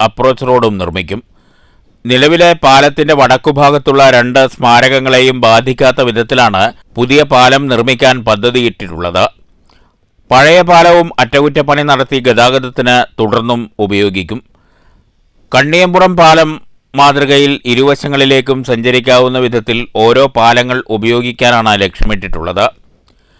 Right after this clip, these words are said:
കഴിഞ്ഞ ഏപ്രിൽ മാസത്തിൽ തുടങ്ങിയ പ്രവൃത്തി മഴ ശക്തമായതോടെ മെയ് മാസത്തിലാണ് നിർത്തിവെച്ചത്.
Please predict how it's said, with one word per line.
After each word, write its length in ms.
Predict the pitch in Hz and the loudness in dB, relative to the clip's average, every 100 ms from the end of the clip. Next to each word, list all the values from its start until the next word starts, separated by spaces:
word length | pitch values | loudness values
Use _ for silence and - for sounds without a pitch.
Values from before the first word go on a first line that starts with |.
| _ _ - 113 | _ _ -6 0
കഴിഞ്ഞ 340 | 117 123 147 - | 0 2 0 2
ഏപ്രിൽ 380 | 117 120 139 143 | 2 2 0 -2
മാസത്തിൽ 520 | 143 139 139 147 139 131 | 0 0 -2 -4 -2 -2
തുടങ്ങിയ 340 | 131 127 131 | -2 0 -2
പ്രവൃത്തി 540 | 120 117 117 107 117 | 0 0 0 0 -4
മഴ 300 | 131 113 127 | -2 0 0
ശക്തമായതോടെ 920 | 139 117 - 139 135 131 127 120 98 87 _ _ _ - | 0 -4 -2 -2 2 2 2 2 0 -2 _ _ _ -10
മെയ് 220 | 107 127 | -2 0
മാസത്തിലാണ് 720 | 139 147 160 147 147 139 131 117 | 2 0 -2 -4 -2 -2 -2 -2
നിർത്തിവെച്ചത്. 600 | 107 120 101 87 87 | -4 -4 -6 -6 -6